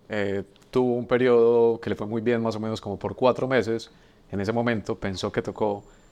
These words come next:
el cielo con las manos y tomó la decisión de abrir un segundo punto. Esta este segundo punto lo, lo abrió con deuda.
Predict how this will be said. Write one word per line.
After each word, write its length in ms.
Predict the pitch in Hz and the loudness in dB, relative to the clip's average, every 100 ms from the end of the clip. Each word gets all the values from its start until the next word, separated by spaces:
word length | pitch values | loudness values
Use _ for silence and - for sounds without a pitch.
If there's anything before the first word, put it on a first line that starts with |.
| - | -6
el 120 | 117 | -2
cielo 240 | 110 117 113 | 2 2 2
con 120 | 120 | 0
las 120 | 120 | 0
manos 260 | 117 110 107 | 0 0 -4
y 60 | |
tomó 180 | 98 104 | -6 -2
la 100 | 107 | 2
decisión 460 | 117 117 117 113 117 - | 2 2 -2 -2 -6 -4
de 120 | 104 | 2
abrir 340 | 98 101 98 - | 4 4 0 -2
un 180 | 120 104 | -6 -4
segundo 380 | 113 110 107 101 | -2 0 -2 -2
punto. 380 | 117 95 - - _ _ _ _ _ _ _ _ _ _ _ _ _ | -4 -4 -12 -20 _ _ _ _ _ _ _ _ _ _ _ _ _
Esta 540 | 117 - 123 120 117 117 - _ _ | -4 0 2 2 0 -6 -20 _ _
este 180 | 110 120 | -8 -2
segundo 260 | 110 110 117 | -2 0 -2
punto 280 | 123 107 | -2 2
lo, 180 | 113 104 | 2 2
lo 140 | 110 101 | 0 0
abrió 220 | 98 95 | 0 -2
con 180 | 107 110 | -2 2
deuda. 420 | 135 113 95 | 2 2 -4